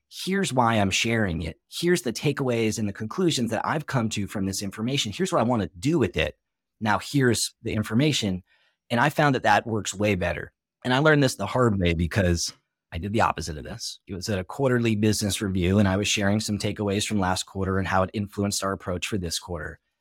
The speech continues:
And I got blasted. And I was in front of the room, and I was just taking questions from all the executives. It was in front of, like, forty people.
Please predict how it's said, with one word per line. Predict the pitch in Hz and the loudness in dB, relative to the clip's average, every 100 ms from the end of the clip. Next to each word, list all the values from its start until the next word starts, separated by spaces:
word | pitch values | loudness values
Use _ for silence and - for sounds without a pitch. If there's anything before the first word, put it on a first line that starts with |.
| _ _ - | _ _ -2
And | 120 | 2
I | 151 | 4
got | 139 - | 4 2
blasted. | 98 87 87 - - - _ _ _ 104 | 0 0 0 -2 -10 -20 _ _ _ -2
And | |
I | 104 | 2
was | 107 - - | 2 0 0
in | 131 | 0
front | - 143 147 | 2 2 2
of | |
the | 131 | 0
room, | 92 85 80 87 _ _ _ 98 | 0 -2 -2 -6 _ _ _ 0
and | 95 92 90 - | 2 2 -2 0
I | 104 | 0
was | 98 | 0
just | 117 - | -2 -2
taking | 113 104 104 98 | -2 -2 -2 -2
questions | - 135 143 135 127 120 120 | 0 0 0 0 0 0 0
from | - 98 90 87 80 - _ _ - | -4 0 0 0 -4 -10 _ _ 2
all | 139 | 4
the | 143 | 4
executives. | 120 123 113 113 110 98 | 2 0 0 0 -2 -2
It | |
was | 95 | -2
in | |
front | 131 | -2
of, | 107 | 0
like, | 92 | -2
forty | - 123 123 | -2 -2 0
people. | 104 85 85 85 | -2 -2 -2 -4